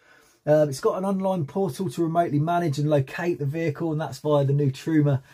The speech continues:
uh, control panel that we were looking at earlier on. Uh, eighty watt solar panel. Uh, the front double bed is two point one meters by around three, sorry, two point one meters by around one point four meters, which is six foot eleven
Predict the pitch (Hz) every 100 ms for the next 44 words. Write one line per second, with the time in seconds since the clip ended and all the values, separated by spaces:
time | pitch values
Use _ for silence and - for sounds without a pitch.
0 | - - 127 139 131 170 156 143 139 131
1 | 131 131 127 139 135 139 123 131 131 131
2 | 143 160 143 135 - _ _ _ _ 139
3 | 139 180 202 - 190 196 131 - 190 185
4 | 143 - 180 180 185 180 180 _ _ _
5 | _ - 143 147 139 208 196 180 175 160
6 | 190 180 - 160 156 135 - 208 - 180
7 | 143 165 170 175 156 165 151 - - 156
8 | 156 139 - 170 151 - - - 117 101
9 | _ _ - 196 - 165 143 170 165 139
10 | 120 131 - 147 139 143 135 135 156 135
11 | 147 131 - - 196 160 117 107 120 -
12 | 123 - - - - - 151 - 113 120
13 | 113 143 104